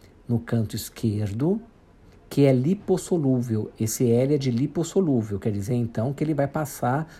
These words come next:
através de uma membrana celular, lipídica, tá?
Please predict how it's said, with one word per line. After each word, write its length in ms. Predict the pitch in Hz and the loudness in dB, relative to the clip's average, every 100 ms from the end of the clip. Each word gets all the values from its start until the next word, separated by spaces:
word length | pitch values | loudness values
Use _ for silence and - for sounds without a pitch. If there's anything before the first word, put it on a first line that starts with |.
| - | -12
através 400 | 135 156 139 139 | -4 -2 0 0
de 80 | 143 | 0
uma 80 | 151 | 0
membrana 720 | 160 160 127 127 143 170 208 - - - - | 0 0 2 2 2 0 -2 -10 -20 -20 -18
celular, 640 | - 143 175 196 139 117 - - - - - - - - - - | -2 2 2 2 0 -4 -8 -20 -20 -20 -20 -20 -20 -20 -20 -6
lipídica, 800 | 117 117 175 160 131 - 117 107 - - - - - - - - | -4 -2 2 2 0 -6 -8 -8 -16 -20 -20 -20 -20 -20 -20 -16
tá? 300 | 104 107 175 | -8 -6 -6